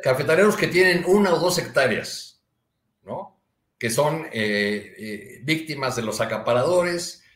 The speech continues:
a los que <laughs> Nestlé, ese gigante mundial de los alimentos,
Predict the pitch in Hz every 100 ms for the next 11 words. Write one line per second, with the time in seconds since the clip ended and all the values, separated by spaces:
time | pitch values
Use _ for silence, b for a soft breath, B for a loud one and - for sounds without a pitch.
0 | b 113 113 113 - 113 107 104 101 101
1 | - - 123 120 120 - 135 139 147 147
2 | 135 123 123 123 123 123 143 160 156 -
3 | 120 117 117 127 127 131 120 113 104 101
4 | 104 104 113 131 127 107 -